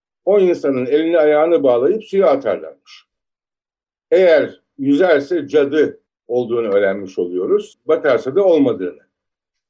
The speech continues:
Şimdi tam bütün köy halkı bu yöntemle Matilda Hanım'ın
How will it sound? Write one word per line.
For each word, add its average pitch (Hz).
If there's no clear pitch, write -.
Şimdi 208
tam 214
bütün 220
köy 190
halkı 147
bu 160
yöntemle 160
Matilda 151
Hanım'ın 113